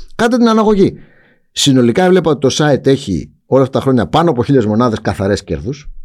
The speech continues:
γιατί υπάρχει και το all time, έτσι, έχουμε στατιστικά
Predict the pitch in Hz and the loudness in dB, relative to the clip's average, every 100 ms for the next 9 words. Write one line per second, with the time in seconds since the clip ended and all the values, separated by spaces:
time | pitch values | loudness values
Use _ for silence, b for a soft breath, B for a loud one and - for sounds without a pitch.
0 | - - _ 104 110 98 139 113 165 165 | -18 -20 _ -6 -4 -2 -2 0 -2 2
1 | 165 120 - 95 90 92 - _ _ - | 2 2 0 -2 -2 -4 -10 _ _ -6
2 | 110 107 92 - 120 139 135 131 127 117 | -4 -2 -4 -4 -4 0 0 0 -2 -2
3 | 117 110 113 - 185 208 | -4 -4 -6 -2 -2 -4